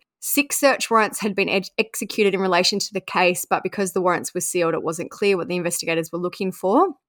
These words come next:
Basically, the warrants were for the house and for the couple's phone records.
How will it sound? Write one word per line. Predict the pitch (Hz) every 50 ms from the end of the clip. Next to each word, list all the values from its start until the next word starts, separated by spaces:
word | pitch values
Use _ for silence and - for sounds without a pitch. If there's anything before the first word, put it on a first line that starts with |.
| -
Basically, | - 196 190 - - - - 196 190 185
the | 180 165 190
warrants | 180 180 185 185 185 185 175 165 - - - -
were | 190 180 185
for | - -
the | 165 175
house | 185 214 226 220 208 214 208 - - -
and | 175 180
for | 175 -
the | 180 175
couple's | - 196 185 - 170 160 - -
phone | - 208 208 208 208 202
records. | 196 196 196 - 208 190 190 190 185 180 175 180 - - - -